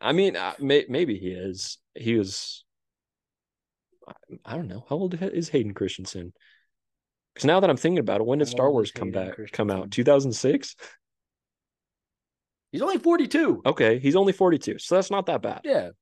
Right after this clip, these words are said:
Speaker 2: on the old people side, that's still on the younger side.
Speaker 1: I don't even think that's considered old.
Speaker 2: I
Speaker 1: Like,
Speaker 2: don't
Speaker 1: that's
Speaker 2: either.
Speaker 1: middle-aged
Speaker 2: Yeah.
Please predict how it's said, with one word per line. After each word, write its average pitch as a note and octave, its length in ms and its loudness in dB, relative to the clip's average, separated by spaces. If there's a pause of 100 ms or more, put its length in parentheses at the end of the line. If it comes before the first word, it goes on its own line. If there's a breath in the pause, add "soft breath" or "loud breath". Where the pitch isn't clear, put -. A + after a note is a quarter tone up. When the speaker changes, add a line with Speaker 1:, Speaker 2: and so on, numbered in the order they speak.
(180)
Speaker 2:
on F3 160 -2
the D#3+ 120 2
old G3 320 -2
people A#3 260 -10
side, G3 240 -6
that's G3 160 -2
still D4+ 220 -2
on C#4 80 -2
the G3 80 -2
younger G#3 240 -4
side. C#4+ 320 -6 (460)
Speaker 1:
I E3 80 -4
don't D4+ 180 4
even C3 160 2
think E3 240 2
that's D#3 220 2
considered D#3+ 500 2
old. E3 320 6
Speaker 2:
I - 20 2
Speaker 1:
Like, A#2+ 160 6
Speaker 2:
don't F#3+ 80 0
Speaker 1:
that's G#3 140 2
Speaker 2:
either. D3+ 100 2
Speaker 1:
middle-aged F3 600 4
Speaker 2:
Yeah. C#3+ 60 6